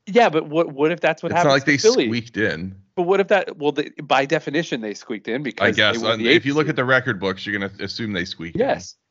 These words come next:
Speaker 1: And, and who, who's to say, who cares how it happens? You're still the eighth seed. Whether you go on a Saint Louis Blues, like, he-, absolute heater because you found some random goalie in a trash heap in the A H L,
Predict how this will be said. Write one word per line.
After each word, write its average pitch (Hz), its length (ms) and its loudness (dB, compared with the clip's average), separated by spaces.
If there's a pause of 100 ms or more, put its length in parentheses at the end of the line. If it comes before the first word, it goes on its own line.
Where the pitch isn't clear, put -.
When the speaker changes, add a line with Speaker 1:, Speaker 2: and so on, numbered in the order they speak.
Speaker 1:
And, 160 180 2
and 147 240 -2
who, 190 420 -8
who's 196 260 -4
to 170 100 -10
say, 160 200 -2
who 202 140 -6
cares 196 320 0
how 135 240 0
it - 60 -2
happens? 117 480 -4
You're 127 80 -8
still 151 260 0
the 143 160 -6
eighth 127 200 -8
seed. 120 340 -10 (340)
Whether 156 220 4
you 156 120 2
go 156 100 2
on 151 100 4
a 123 200 0 (140)
Saint 156 260 -4
Louis 151 200 -4
Blues, 123 400 -2
like, 104 320 -4
he-, - 300 -16
absolute 123 380 -4
heater 120 280 -4
because 104 340 -10
you 107 80 -10
found 113 380 -4
some 104 200 -6
random 104 300 -6
goalie 107 380 -2
in 95 80 -8
a 95 80 -10
trash 107 340 -2
heap 98 220 -12
in 98 80 -16
the 98 100 -10
A 101 200 -8
H - 140 -10
L, 104 320 -2